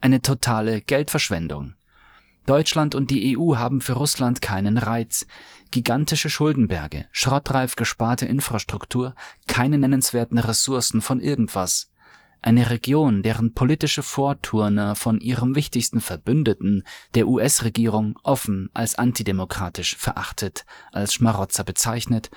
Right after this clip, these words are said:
und auf den Topf gesetzt werden. Gute Frage an uns alle, wie weiter in einem Land, das dabei ist, zum Selbstbedienungsladen korrupter Regenten und noch nicht Regenten zu verkommen?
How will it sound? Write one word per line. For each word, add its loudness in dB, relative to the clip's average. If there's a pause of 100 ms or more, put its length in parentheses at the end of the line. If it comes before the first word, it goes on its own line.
(120)
und -2
auf -4
den 0
Topf -6
gesetzt -6
werden. -10 (1200)
Gute 2
Frage 0
an 2
uns 0
alle, 0 (400)
wie 4
weiter 0
in 2
einem 4
Land, 2
das 0
dabei 2
ist, -2
zum 4
Selbstbedienungsladen 2
korrupter 0
Regenten 0
und 0
noch 2
nicht 2
Regenten -2
zu -2
verkommen? -2